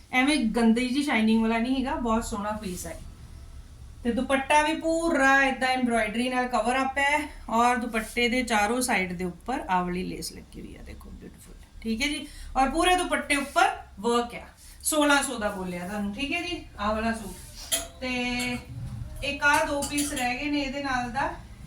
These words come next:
ਠੀਕ ਹੈ। ਆਹ ਦੇਖੋ, ਆਹ ਸੂਟ ਅਸੀਂ ਪਹਿਲਾਂ, ਇਹ, ਇਹਦੇ 'ਚ ਨਾ ਟਰਾਈ ਕਲਰਸ ਨੇ।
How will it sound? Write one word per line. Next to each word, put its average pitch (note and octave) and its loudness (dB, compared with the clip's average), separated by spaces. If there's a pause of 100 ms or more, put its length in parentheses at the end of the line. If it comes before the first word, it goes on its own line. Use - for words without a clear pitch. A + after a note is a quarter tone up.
(640)
ਠੀਕ C4 -4
ਹੈ। D4+ 4 (1160)
ਆਹ F#3+ -6
ਦੇਖੋ, - -10 (440)
ਆਹ C4+ 8
ਸੂਟ D4 -2
ਅਸੀਂ C#4+ 0
ਪਹਿਲਾਂ, C4+ 4
ਇਹ, D4 2
ਇਹਦੇ D#4+ 2
'ਚ E4+ -2
ਨਾ F#4 6
ਟਰਾਈ C#4+ 6
ਕਲਰਸ D4 2
ਨੇ। F3 -6